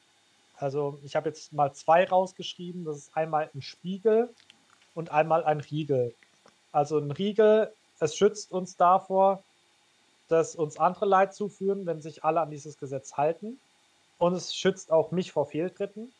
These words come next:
Also wenn ich mich an Gottes Gebote halte, zum Beispiel nicht die Ehe breche, schützt es mich vor ganz viel Schaden und Unheil. Und wenn sich andere Leute dran halten, also wenn sich andere Leute an "Du sollst nicht töten" hel-, halten,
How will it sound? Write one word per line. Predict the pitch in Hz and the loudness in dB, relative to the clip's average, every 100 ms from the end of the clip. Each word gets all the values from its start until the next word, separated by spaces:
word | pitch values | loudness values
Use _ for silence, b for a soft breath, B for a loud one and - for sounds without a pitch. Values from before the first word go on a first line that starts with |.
| - | -4
Also | 151 147 | -4 -2
wenn | 160 | -4
ich | 151 | -6
mich | 170 - - - | -8 -10 -14 -8
an | 147 | -4
Gottes | 143 151 135 | 0 -2 -2
Gebote | 147 147 185 190 | -6 -2 2 4
halte, | 170 185 190 208 - _ _ _ _ _ _ _ _ _ | 4 4 4 0 -2 _ _ _ _ _ _ _ _ _
zum | 156 | -2
Beispiel | 156 156 170 160 | 2 2 2 -2
nicht | 160 - | -4 -6
die | 147 | -2
Ehe | 165 180 | 0 0
breche, | 180 180 185 | 2 0 0
schützt | 165 170 160 | -6 -6 -8
es | 151 | -12
mich | 151 | -10
vor | - 156 156 160 | 0 4 4 4
ganz | 151 147 | -2 -4
viel | - 131 | -6 -10
Schaden | - 139 160 208 254 _ _ _ - | -2 2 0 -2 -16 _ _ _ -16
und | 151 160 | -14 -12
Unheil. | 170 165 185 202 214 _ _ _ _ _ _ _ _ _ _ _ _ _ _ _ _ | -8 -2 0 0 -4 _ _ _ _ _ _ _ _ _ _ _ _ _ _ _ _
Und | - 165 170 170 - - | 0 2 2 -2 -8 -4
wenn | 160 160 | -2 -2
sich | 165 | -2
andere | 156 170 180 | -2 -2 0
Leute | 180 175 | 2 0
dran | - 180 165 | -2 -4 2
halten, | 175 175 170 | 2 2 0
also | 147 156 | -4 -4
wenn | 151 151 151 | -6 -6 -10
sich | 151 147 151 | -16 -12 -10
andere | 151 156 | -8 -2
Leute | 156 160 | 0 0
an | 151 | -4
"Du | 147 | -6
sollst | 143 151 151 | -6 -6 -6
nicht | 135 | -8
töten" | 170 180 180 | -6 -6 -6
hel-, | 165 165 196 - | -2 0 -2 0
halten, | 160 165 170 170 | 2 2 -2 -12